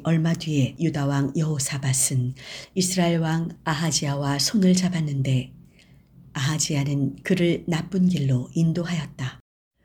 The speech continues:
둘은 서로 손을 잡고 다르시탱 상선들을 만들었다. 배를 만든 곳은 에시온게벨이었다. 그때 마레사 사람 도다와후의 아들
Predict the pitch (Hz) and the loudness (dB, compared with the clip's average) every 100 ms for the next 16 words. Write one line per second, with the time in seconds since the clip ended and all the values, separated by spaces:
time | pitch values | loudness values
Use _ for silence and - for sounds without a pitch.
0 | _ - - 190 175 160 156 - - - | _ -20 -2 0 2 2 0 -4 -6 -2
1 | 208 196 185 214 202 185 147 - - 139 | 0 0 0 0 0 0 -4 -6 -4 -2
2 | 139 - 175 180 185 175 - 151 147 - | -2 -6 -2 0 2 0 -4 -4 -2 -2
3 | 196 185 180 147 131 127 135 147 131 - | -2 0 0 0 0 2 0 2 0 0
4 | 127 131 - _ _ - - - - - | -6 -6 -12 _ _ -20 -20 -20 -8 0
5 | 180 175 156 147 151 143 143 135 156 151 | 2 4 2 0 0 0 0 -2 -2 -4
6 | 143 - 170 170 185 175 175 165 156 143 | -6 -6 -2 0 2 0 0 0 0 0
7 | 131 127 127 - _ _ _ _ _ _ | -2 -4 -8 -10 _ _ _ _ _ _
8 | - 190 180 190 185 185 - - 170 185 | -10 -8 0 4 4 4 -4 -4 0 0
9 | 185 190 - 156 131 120 - - - - | 0 0 -2 -2 -2 -2 -6 -12 -10 -4
10 | 160 147 147 139 151 139 127 139 135 135 | 0 0 0 0 0 2 2 2 -2 0
11 | 131 127 | 0 0